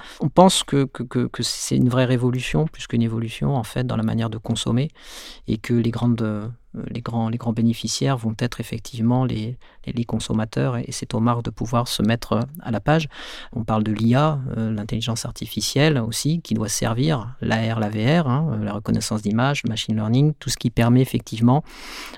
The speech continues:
euh, de pouvoir, euh, et le cloud, le partage de,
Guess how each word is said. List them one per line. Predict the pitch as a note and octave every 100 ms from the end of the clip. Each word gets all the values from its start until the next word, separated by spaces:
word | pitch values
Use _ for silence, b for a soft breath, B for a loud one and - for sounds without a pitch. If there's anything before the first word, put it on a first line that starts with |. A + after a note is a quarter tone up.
| -
euh, | A#2+ A#2
de | A#2
pouvoir, | A2+ - A2 A#2+ C3 C#3
euh, | A#2 A2 B B B
et | A2 A2+
le | A2+
cloud, | - D#3+ D3 G2 -
le | A#2
partage | A2 - B2+ A#2
de, | A2+